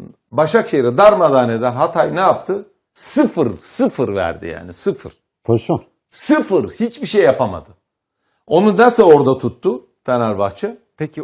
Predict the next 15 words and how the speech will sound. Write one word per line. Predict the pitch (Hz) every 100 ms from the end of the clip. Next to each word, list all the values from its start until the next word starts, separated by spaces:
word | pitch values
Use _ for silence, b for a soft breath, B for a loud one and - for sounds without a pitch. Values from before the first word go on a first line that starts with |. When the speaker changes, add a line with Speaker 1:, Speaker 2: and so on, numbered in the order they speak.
| -
Speaker 3:
oradaki, | 156 165 175 - 147 139 _
e, | 135 127 123 117 113 113 _
Speaker 1:
Nasıl | 185 208 233
tuttu | 170
Speaker 3:
Hatay, | 208 170
Speaker 1:
orada? | 147
Speaker 3:
Hatay | - 214
Spor | 196 - 175 165
maçında, | 151 147 175 151
şimdi | - 147
bak | 139 151
şu | - 190
genelini | 151 185 220 240 233
şöyle | 220 202
söylersek | 196 214 233 -